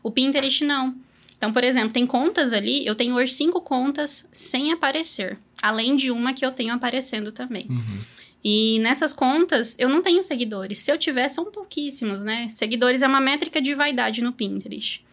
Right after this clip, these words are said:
Speaker 1: Não é o que importa pra você vender. Então, ele é uma plataforma de tráfego de pesquisa.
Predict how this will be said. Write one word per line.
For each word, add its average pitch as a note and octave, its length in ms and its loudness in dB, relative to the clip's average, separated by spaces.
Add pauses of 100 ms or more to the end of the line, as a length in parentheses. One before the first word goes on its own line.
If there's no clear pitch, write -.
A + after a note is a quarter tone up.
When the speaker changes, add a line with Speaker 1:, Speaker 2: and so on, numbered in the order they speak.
(240)
Speaker 1:
Não G#3 220 2
é A#3 80 4
o - 20 2
que A#3+ 140 -2
importa A#3 400 2
pra A3+ 160 -4
você A3 240 -2
vender. A3 360 -6 (320)
Então, A3 140 -2
ele A3+ 60 2
é A#3+ 40 2
uma B3+ 140 6
plataforma C4 800 2 (260)
de A#3 180 -2
tráfego C4+ 540 0
de B3+ 140 -2
pesquisa. B3 1040 -2